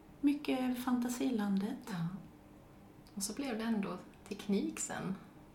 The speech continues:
Speaker 2: när det var dags att välja
Speaker 1: Ja.
Speaker 2: gymnasie. Hur, hur liksom,
Speaker 1: Nej, men
Speaker 2: <laughs> hur blev
Speaker 1: jag,
Speaker 2: den
Speaker 1: eh,
Speaker 2: banan?
Speaker 1: har väl alltid tyckt om att bestämma själv.
Speaker 2: Mm.
Speaker 1: Eh,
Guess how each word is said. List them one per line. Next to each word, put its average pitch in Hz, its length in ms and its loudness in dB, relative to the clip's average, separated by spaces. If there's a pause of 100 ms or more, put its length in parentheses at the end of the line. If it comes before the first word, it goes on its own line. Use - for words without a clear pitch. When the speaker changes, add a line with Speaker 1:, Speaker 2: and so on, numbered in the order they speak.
(160)
Speaker 2:
när 190 160 -2
det 190 60 2
var 185 120 -4
dags 180 340 -4
att 170 100 -10
välja 165 500 -4 (440)
Speaker 1:
Ja. 208 280 8
Speaker 2:
gymnasie. 233 560 6
Hur, 240 300 4
hur 240 160 4
liksom, 233 440 4 (580)
Speaker 1:
Nej, 285 100 12
men 302 80 12
Speaker 2:
<laughs> 320 40 12
hur 311 60 12
blev 311 140 10
Speaker 1:
jag, 247 420 12
Speaker 2:
den 233 300 10
Speaker 1:
eh, 220 80 4 (460)
Speaker 2:
banan? 165 400 4 (240)
Speaker 1:
har 240 320 4
väl 240 240 8
alltid 208 760 4 (360)
tyckt - 280 -6
om 202 280 8
att 196 60 6
bestämma 190 480 2 (100)
själv. 226 160 -2 (260)
Speaker 2:
Mm. 170 340 6 (240)
Speaker 1:
Eh, 208 440 -2